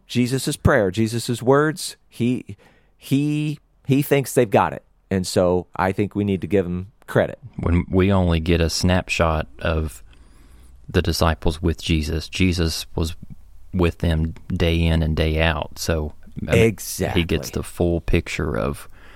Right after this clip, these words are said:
Speaker 2: where their heads and their lives are at concerning, you know, their faith and faithfulness to the mission
Speaker 1: Yeah.
Speaker 2: of Jesus's ministry.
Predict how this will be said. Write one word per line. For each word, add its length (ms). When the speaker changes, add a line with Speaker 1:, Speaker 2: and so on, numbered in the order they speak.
Speaker 2:
where 300
their 220
heads 480
and 160
their 140
lives 440
are 100
at 180
concerning, 720
you 140
know, 200
their 380
faith 560
and 160
faithfulness 680
to 440
the 120
mission 480
Speaker 1:
Yeah. 180
Speaker 2:
of 380
Jesus's 640
ministry. 640